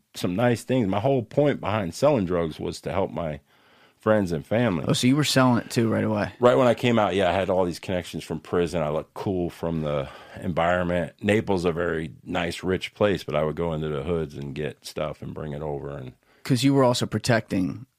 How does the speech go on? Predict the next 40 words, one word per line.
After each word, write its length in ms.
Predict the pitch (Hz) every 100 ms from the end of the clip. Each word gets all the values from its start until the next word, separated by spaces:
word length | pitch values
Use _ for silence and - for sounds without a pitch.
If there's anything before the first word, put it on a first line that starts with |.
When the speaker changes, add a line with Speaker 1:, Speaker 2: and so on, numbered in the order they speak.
| -
Speaker 2:
people 440 | - 113 - 104 82
in 200 | - 113
prison 340 | - 113 110 95
who 140 | 104
were 200 | 110 107
selling 300 | - 71 60
it, 80 | -
you 120 | -
said, 200 | - - 82
Speaker 1:
Yeah, 180 | - - 127
Speaker 2:
right? 200 | 107 98
Speaker 1:
yeah, 100 | 80
Speaker 2:
So 160 | -
you 140 | 104 95
had 80 |
Speaker 1:
yeah. 60 | -
Speaker 2:
connections 440 | 101 104 - 104
through 160 | - 101
that. 280 | 90 90 80 _ -
And 120 | 85
Speaker 1:
Right. 80 | 78
Speaker 2:
then 200 | 92 95
when 100 | 92
you 60 | 92
got 200 | 87 85
out, 180 | 87 73
it's 100 | 95
like, 100 | -
"Okay, 260 | 92 104 85
well, 120 | 82
there's 140 | 78
a 60 | 82
market 320 | 82 73 -
for 100 | -
this." 320 | - - - -
Speaker 1:
Yeah, 380 | 127 131 101 80 82 -
yeah. 260 | 147 123
It 40 | 113
was 160 | 143
a, 140 | 135